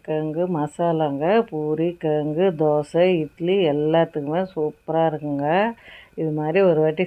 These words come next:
செஞ்சு பாருங்க. நாங்க இன்னைக்கு சப்பாத்தி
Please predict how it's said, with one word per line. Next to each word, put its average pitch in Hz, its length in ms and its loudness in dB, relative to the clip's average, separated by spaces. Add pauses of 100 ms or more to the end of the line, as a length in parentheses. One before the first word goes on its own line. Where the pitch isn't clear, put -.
செஞ்சு 170 340 0
பாருங்க. 139 340 -2 (1500)
நாங்க 170 320 -2
இன்னைக்கு 160 300 0
சப்பாத்தி 180 400 -2